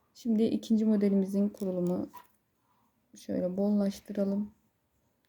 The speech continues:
Tersten örmesi zor oluyor çünkü. Bakın üçünü beraber ördüm. Bir düz. Bir artırdım. Bir düz.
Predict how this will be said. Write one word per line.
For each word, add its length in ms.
Tersten 600
örmesi 420
zor 200
oluyor 300
çünkü. 500
Bakın 340
üçünü 300
beraber 420
ördüm. 500
Bir 280
düz. 340
Bir 160
artırdım. 840
Bir 300
düz. 400